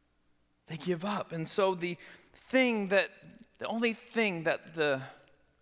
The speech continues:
people have to do to keep this elephant where they want to keep it is to put a chain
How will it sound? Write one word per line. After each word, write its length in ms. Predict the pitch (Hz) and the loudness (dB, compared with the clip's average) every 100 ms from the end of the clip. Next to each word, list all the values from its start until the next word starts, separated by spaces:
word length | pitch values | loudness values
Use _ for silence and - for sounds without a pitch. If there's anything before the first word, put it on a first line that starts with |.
| _ | _
people 320 | - 202 143 | -10 -10 -8
have 320 | - - 156 - | -6 -6 -6 -8
to 120 | 117 | -12
do 440 | 127 196 175 131 | -8 -6 -4 -6
to 80 | 123 | -10
keep 560 | - - - 202 - - - - _ _ - | -12 -12 -8 -6 -8 -14 -20 -20 _ _ -14
this 260 | 135 - - _ - | -10 -10 -12 _ -8
elephant 760 | 240 117 - 113 104 - - - _ _ _ _ _ _ _ _ _ _ _ | -6 -6 -8 -16 -16 -18 -20 -20 _ _ _ _ _ _ _ _ _ _ _
where 260 | 170 220 220 | 2 4 4
they 180 | 185 165 | 2 0
want 380 | 170 226 214 - | 2 2 2 -4
to 100 | 151 | -10
keep 400 | - 254 247 170 | -4 -2 0 0
it 100 | - | 0
is 120 | 180 | 0
to 180 | 156 165 147 | -2 -4 -6
put 240 | - 233 220 | -4 -2 -2
a 80 | 139 | -4
chain 680 | - - - 262 220 143 117 | -6 -8 -6 -6 -4 -4 -8